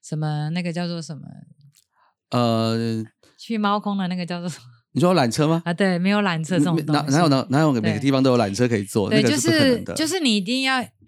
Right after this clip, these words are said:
Speaker 1: 用你自己的力量才能达到的。那我会觉得我自己很爱这样的感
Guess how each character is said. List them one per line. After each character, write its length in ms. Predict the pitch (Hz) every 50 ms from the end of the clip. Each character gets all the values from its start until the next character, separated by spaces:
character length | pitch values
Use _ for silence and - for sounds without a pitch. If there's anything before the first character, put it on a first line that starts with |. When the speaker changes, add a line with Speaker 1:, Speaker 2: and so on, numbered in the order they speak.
| - - - _ _
Speaker 1:
用 200 | 247 294 285 262
你 120 | 226 185 165
自 100 | - 277
己 80 | 233
的 140 | 196 185 180
力 160 | 196 220 214
量 160 | 208 202 190
才 120 | 180 185 175
能 140 | 170 175 180 175
达 200 | 175 151 147 160
到 220 | - 180 170 156
的。 240 | 139 151 147 143 - - - - _
那 160 | - 214 208 175
我 80 | 175
会 120 | 202 208 185
觉 160 | - 160 156
得 320 | 151 170 160 151 147 - _
我 100 | 165 165
自 140 | - 190 190
己 180 | - 175 165
很 160 | 151 160 160 135
爱 240 | 143 170 170 160
这 140 | 151 - 170
样 120 | 160 160 151
的 120 | 143 139
感 180 | 127 151 147